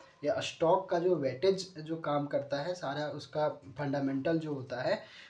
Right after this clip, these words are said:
वो कहीं ना कहीं weightage पे ही depend करता है। जैसे निफ्टी और बैंक निफ्टी में maximum जो weightage होता है वो एचडीएफ़सी बैंक और आईसीआईसी बैंक का है। तो उसी तरीके से similarly मतलब अगर देखा जाए तो, अ, फिन निफ्टी में भी वैसे ही सारे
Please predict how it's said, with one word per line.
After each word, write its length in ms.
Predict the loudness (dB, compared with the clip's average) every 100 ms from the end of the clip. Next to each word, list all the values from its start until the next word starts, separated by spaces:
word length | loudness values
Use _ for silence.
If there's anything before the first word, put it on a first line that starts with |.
| _
वो 60 | -2
कहीं 220 | 0 2
ना 100 | 2
कहीं 220 | 2 0 4
weightage 340 | 4 6 2
पे 120 | 2
ही 140 | 0 0
depend 320 | 2 2 2
करता 220 | 4 2
है। 60 | 2
जैसे 240 | 0 0
निफ्टी 300 | 2 2 4
और 60 | 4
बैंक 200 | 6 2
निफ्टी 320 | 0 0 0
में 140 | 2 2
maximum 540 | 0 -4 -6 -4 0
जो 140 | 2
weightage 320 | 2 2 0 -2
होता 240 | -2 2
है 140 | 2 0 -8 -20 -12 0
वो 360 | 4 6 4 -2
एचडीएफ़सी 680 | -4 -2 2 4 4 0 4
बैंक 420 | 6 4 -2 -4
और 140 | 0
आईसीआईसी 580 | 2 0 2 4 4 0
बैंक 340 | 0 0 0
का 80 | -4
है। 220 | -6 -8 -16 -20 -20 _
तो 80 | -2
उसी 340 | 0 -2 -4
तरीके 380 | 2 2 4 0
से 120 | -4
similarly 640 | -4 0 6 10 10 8 2 2 -6
मतलब 180 | 2 6
अगर 200 | 8 8
देखा 260 | 8 6
जाए 300 | 6 6 4 0 -16 -20 -20 _ 4
तो, 140 | 6 8 4
अ, 380 | 2 -2 -2
फिन 260 | -4 0 4
निफ्टी 300 | 4 2 2
में 160 | 4 4
भी 140 | 6
वैसे 300 | 6 6 4
ही 140 | 0
सारे 280 | 0 2 2